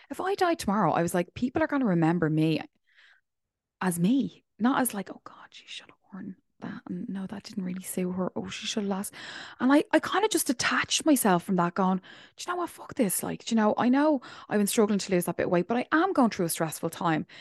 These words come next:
When I put my mind to it, I will do it. I can still show up as me because at the end of the day, I've s-, done so much inner work in my mind and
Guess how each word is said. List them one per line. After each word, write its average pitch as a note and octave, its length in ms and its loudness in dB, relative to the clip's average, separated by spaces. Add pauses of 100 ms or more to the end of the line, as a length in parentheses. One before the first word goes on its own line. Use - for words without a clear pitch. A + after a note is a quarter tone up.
(200)
When C4 100 0
I C#4+ 60 4
put - 240 0
my D4 120 6
mind A#3 300 6
to - 100 -4
it, - 100 -4
I G#3 80 0
will C#4 420 4
do G3 220 2
it. - 120 -2 (380)
I C#4 80 4
can C#4+ 160 2
still C4 240 8
show C4 420 4
up C4+ 140 2
as F3 180 0
me E3 320 -2 (300)
because A#3 240 2
at A#3 100 2
the A3+ 140 2
end C4 160 4
of B3+ 60 6
the G#3 80 -4
day, F#3 240 4
I've F#3 100 0
s-, - 200 -4 (140)
done B3+ 200 6
so G3+ 260 2
much F#3+ 240 0 (100)
inner E3+ 240 4
work C#4 440 2 (320)
in F#3 160 4
my E3+ 160 4
mind E3 640 4 (520)
and E3+ 560 4